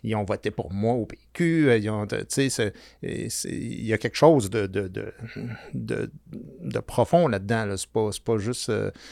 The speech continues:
moi, je colle pas juste des jokes ensemble, là. Tu sais, je veux dire, tu, t'as, t'as, t'as vu mes shows. Euh,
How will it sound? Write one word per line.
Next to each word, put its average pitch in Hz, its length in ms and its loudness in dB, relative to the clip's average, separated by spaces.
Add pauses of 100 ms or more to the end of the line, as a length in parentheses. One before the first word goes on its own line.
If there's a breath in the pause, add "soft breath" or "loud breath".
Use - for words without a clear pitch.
(140)
moi, 127 160 4
je - 120 -2
colle 113 200 4
pas 139 240 8
juste 113 240 2
des 107 240 2
jokes 123 260 2
ensemble, 123 600 0
là. 92 80 -4
Tu - 80 -10
sais, 120 120 0
je 101 60 -4
veux 98 80 -4
dire, 101 160 0
tu, - 140 -12
t'as, 104 240 -6
t'as, 107 180 -4
t'as 104 160 -6
vu 95 140 -6
mes 98 180 -2
shows. 139 380 2
Euh, 95 260 -2